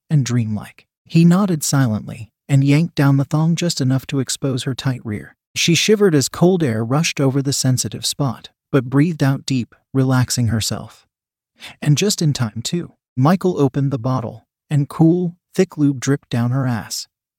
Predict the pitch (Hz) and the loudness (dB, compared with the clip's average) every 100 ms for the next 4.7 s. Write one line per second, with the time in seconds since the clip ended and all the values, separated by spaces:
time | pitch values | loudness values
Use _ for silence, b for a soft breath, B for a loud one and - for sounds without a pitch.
0 | _ _ _ _ 147 139 147 - 196 208 | _ _ _ _ 0 0 0 -2 -2 -2
1 | - 165 - 170 113 120 - - - _ | -4 -6 -4 -4 -2 -4 -8 -16 -20 _
2 | _ _ _ _ B B - - 160 185 | _ _ _ _ B B -8 2 4 4
3 | 202 160 147 151 156 135 - 139 127 127 | 0 0 0 0 0 -2 -4 -6 -4 -4
4 | 113 127 127 120 117 - - | -4 -2 -2 -4 -6 -12 -18